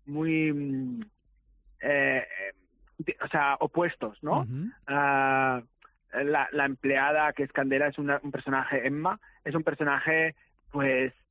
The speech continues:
Speaker 1: instintivo, natural, que todo lo solucionaría, pues, haciendo uso del uso común, ¿no? En plan del sentido común, diciendo, "Bueno, pero un momento, vamos a hacerlo así, que es más fácil".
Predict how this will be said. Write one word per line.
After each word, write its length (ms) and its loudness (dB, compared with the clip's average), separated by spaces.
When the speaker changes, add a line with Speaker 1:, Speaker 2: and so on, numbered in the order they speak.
Speaker 1:
instintivo, 760 0
natural, 760 0
que 140 -2
todo 220 0
lo 60 0
solucionaría, 800 0
pues, 140 -8
haciendo 260 -2
uso 160 -2
del 140 2
uso 160 -2
común, 400 0
¿no? 240 0
En 100 -2
plan 220 0
del 120 -2
sentido 260 -2
común, 360 0
diciendo, 360 -2
"Bueno, 160 -2
pero 260 0
un 80 -8
momento, 300 0
vamos 160 0
a 60 -6
hacerlo 340 0
así, 340 -2
que 80 -6
es 60 -6
más 100 -4
fácil". 420 0